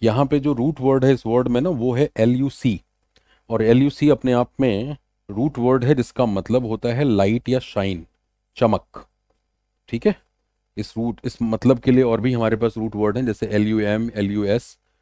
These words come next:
लश्चर, चमक, इलस्ट्रेशन, इलस्ट्रेटिव एग्जांपल्स। आ,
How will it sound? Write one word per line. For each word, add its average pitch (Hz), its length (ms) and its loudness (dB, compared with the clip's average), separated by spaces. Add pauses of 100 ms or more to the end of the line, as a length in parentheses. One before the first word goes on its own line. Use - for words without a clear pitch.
(220)
लश्चर, 104 600 -2
चमक, - 580 -6
इलस्ट्रेशन, 104 720 -4
इलस्ट्रेटिव 95 540 -4
एग्जांपल्स। 98 720 -8 (1040)
आ, 107 80 2